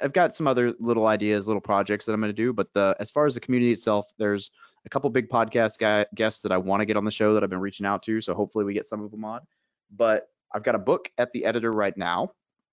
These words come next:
I'm looking to do a multifamily real estate course, so on the bigger apartment deals with some friends, and then that will also be just about free because, um,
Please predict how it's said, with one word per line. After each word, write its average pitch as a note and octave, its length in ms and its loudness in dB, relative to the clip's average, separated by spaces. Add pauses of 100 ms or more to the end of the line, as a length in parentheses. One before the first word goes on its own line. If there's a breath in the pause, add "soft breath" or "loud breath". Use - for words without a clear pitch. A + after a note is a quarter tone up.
(400)
I'm A#2 100 -6
looking A#2+ 260 0
to A2+ 100 0
do A2 220 2
a G2 240 2
multifamily G2+ 840 -2
real G2 200 -4
estate G#2+ 260 -4
course, A2+ 500 -4
so F#2 380 0
on F2 140 -2
the F2+ 80 -6
bigger G2+ 260 -2
apartment G2 400 -2
deals A2+ 320 -2
with G2 100 -8
some G2 160 -8
friends, G#2+ 460 -4
and F#2+ 160 -10
then F#2 140 -6
that F#2 200 0
will F2 140 -2
also F#2 260 0
be F2+ 360 -4 (480 loud breath)
just - 240 -6
about F2 240 0
free F#2 400 -2
because, F2+ 500 -6 (480 soft breath)
um, F2 500 -10